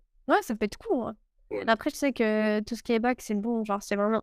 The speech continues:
Speaker 1: easy, genre, ça me demande pas de
Speaker 2: Ouais.
Speaker 1: ça me fatigue pas, en fait. Du coup, je sais que je peux enchaîner sur le reste, donc ça, c'est cool aussi.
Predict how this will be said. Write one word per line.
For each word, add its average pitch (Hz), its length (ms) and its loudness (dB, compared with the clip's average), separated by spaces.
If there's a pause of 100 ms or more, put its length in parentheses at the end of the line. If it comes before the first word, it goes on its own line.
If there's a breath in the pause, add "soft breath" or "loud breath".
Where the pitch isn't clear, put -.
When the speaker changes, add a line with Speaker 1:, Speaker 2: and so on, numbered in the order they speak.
Speaker 1:
easy, 233 420 2
genre, 214 180 4
ça 208 140 -2
me 208 80 4
demande 208 280 2
pas 214 180 4
de 208 500 0 (400)
Speaker 2:
Ouais. 220 160 0
Speaker 1:
ça 220 100 4
me 214 60 4
fatigue 226 340 0
pas, 240 180 4
en 220 60 2
fait. 214 340 -4
Du 214 100 4
coup, 226 160 0
je - 80 2
sais 226 120 2
que 214 60 -2
je - 40 -16
peux - 120 -2
enchaîner 208 280 2
sur 208 160 0
le 208 100 4
reste, 214 280 0
donc 196 180 -2
ça, 208 100 -6
c'est 208 140 -6
cool - 240 -4
aussi. - 200 -8